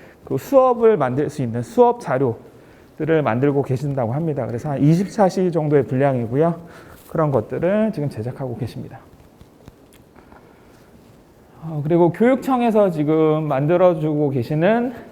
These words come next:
알려주길이라는 이름으로 해서 마을 자원 자료집입니다. 그래서 저희가 지금 잘 접하지 못하는, 잘 알고 있지 못하는 마을에 있는 여러 이런 연계할 수 있는 프로그램들을 운영하고 있는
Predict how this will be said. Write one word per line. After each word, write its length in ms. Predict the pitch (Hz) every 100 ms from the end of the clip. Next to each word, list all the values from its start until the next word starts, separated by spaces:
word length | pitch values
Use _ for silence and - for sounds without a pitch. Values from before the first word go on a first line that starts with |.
| - - - - _ -
알려주길이라는 1500 | - 120 170 208 196 185 165 165 156 143 123 131 135 139 143 -
이름으로 360 | 139 143 143 135
해서 460 | 107 180 156 127 - - - -
마을 420 | 139 160 202 208
자원 440 | - 135 143 147 147
자료집입니다. 840 | 135 139 143 131 123 113 123 110
그래서 340 | 123 123 123 - - -
저희가 380 | - 135 143 147
지금 260 | 139 135 131
잘 200 | - 131
접하지 600 | 139 135 - 185 156 151
못하는, 360 | 117 147 120 110
잘 200 | - 147
알고 300 | 113 143 170
있지 200 | 170 147
못하는 520 | 120 139 147 180 139 - - - -
마을에 520 | 123 120 151 175 175
있는 260 | 170 160 120
여러 420 | 123 151 156 147
이런 280 | 127 123 117
연계할 380 | 135 147 180 175
수 140 | 170
있는 380 | 139 139 185 208
프로그램들을 600 | - 208 196 190 170 156
운영하고 540 | 127 143 151 160 147 143
있는 440 | 147 190 233